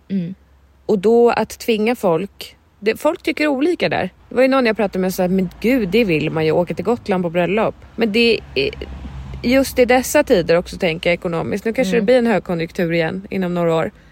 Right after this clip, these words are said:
Speaker 1: Mm.
Speaker 2: Men att lägga, det blir ju flera, flera, flera, flera tusen för att åka bort. För då måste man vara borta en hel helg.
Speaker 1: Ja.
Speaker 2: Och så ska det vara boende och resan, alltså båten över dit. Halloj.
Speaker 1: Ja, ja.
Speaker 2: Ja, du
Speaker 1: Nej.
Speaker 2: fattar.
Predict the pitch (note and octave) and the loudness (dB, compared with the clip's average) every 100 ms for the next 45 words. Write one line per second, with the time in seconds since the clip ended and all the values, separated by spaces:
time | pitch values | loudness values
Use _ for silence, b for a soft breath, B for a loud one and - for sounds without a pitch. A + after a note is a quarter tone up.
0 | b F#3 F#3 F#3+ - - G#3 G3+ A3 A3+ | b -10 -8 -10 -10 -2 0 2 2 2
1 | F#3+ G3 B3+ F#3+ - - G3+ A3 A#3+ F#3+ | 2 2 2 2 -2 -6 -2 0 2 2
2 | F#3+ F3+ - D#4 E4+ B3 G#3 G3+ G3+ F#3+ | 0 -4 -4 0 2 2 2 0 0 -2
3 | F#3+ A3+ G#3+ F#3+ F#4 D4+ G#3+ G3+ A#3+ G#3 | 0 -2 -2 -2 0 2 0 2 2 0
4 | F3+ D3+ G#2+ F3+ _ _ G#3 F3+ F3+ E3+ | -2 -4 -4 -10 _ _ 2 2 2 0
5 | F3 - F#3+ G#3 G3+ A#3 A#3 A3 F#3 F#3+ | 0 -4 -6 0 0 0 0 0 0 -2
6 | F3 F3+ F3 F3 C#4+ A#3 - E3+ - F#3 | -2 -2 -2 -2 -2 -2 -4 -10 -10 -10
7 | D#3+ - _ - F#3+ G3+ A3 G#3 G3+ F#3+ | -10 -16 _ -12 -8 -2 0 2 0 0
8 | F3 D#3 A2+ F3+ G3+ F#3 E3+ G3+ F#3+ - | -2 -2 0 0 2 0 0 -2 -4 -4
9 | G3 F3 F#3+ B3+ G#3 F#3+ G#3 F#3 G#2+ - | -6 -4 -4 -2 -2 -2 -2 -4 -6 -8
10 | - F#3 F3+ E3 - F#3+ E3+ C#3+ - - | -6 -2 0 -2 -2 -2 -2 -4 -8 -4
11 | - - G3+ G#3 G3 - | -4 0 0 2 0 -2